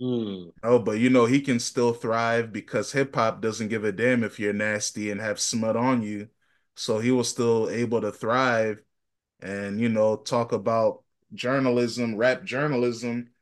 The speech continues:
Speaker 2: Well, not talk about it, be the, one of the faces of rap journalism for years after that. Now he's still doing things with your, your brother,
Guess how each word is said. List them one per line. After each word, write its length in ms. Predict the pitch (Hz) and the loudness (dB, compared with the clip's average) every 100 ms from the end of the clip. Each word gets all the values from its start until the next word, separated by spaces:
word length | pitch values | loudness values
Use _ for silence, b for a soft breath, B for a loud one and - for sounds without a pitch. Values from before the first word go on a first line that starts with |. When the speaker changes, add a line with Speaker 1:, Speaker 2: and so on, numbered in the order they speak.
| _ | _
Speaker 2:
Well, 180 | - 120 | -4 0
not 360 | 131 165 156 - _ | 2 2 0 -4 _
talk 220 | 143 156 | 4 4
about 260 | 127 110 107 | 2 -2 -4
it, 80 | 104 | 0
be 160 | 127 131 | 4 4
the, 180 | 113 - _ - | 2 -12 _ -6
one 220 | 110 139 | 0 0
of 80 | 127 | 0
the 100 | 117 | -2
faces 480 | - 151 151 127 113 | -2 -2 0 -4 -6
of 120 | 101 | -2
rap 220 | 117 120 | 0 -2
journalism 720 | 101 123 139 117 113 117 113 - _ _ _ - | -2 0 0 0 -2 -4 -6 -10 _ _ _ -6
for 80 | |
years 400 | 104 117 135 120 | -2 4 4 4
after 340 | 123 147 147 104 | 2 2 0 -4
that. 160 | 98 95 | -4 -4
Now 240 | 117 143 | -2 0
he's 160 | 135 120 | 0 -2
still 200 | 143 135 | 2 2
doing 320 | 131 135 131 | 4 2 0
things 300 | 139 139 135 | 0 0 2
with 180 | 135 131 | 0 0
your, 320 | 127 123 120 | 0 0 -2
your 160 | 107 117 | -4 -2
brother, 520 | 107 151 131 87 80 | 2 2 2 -4 -10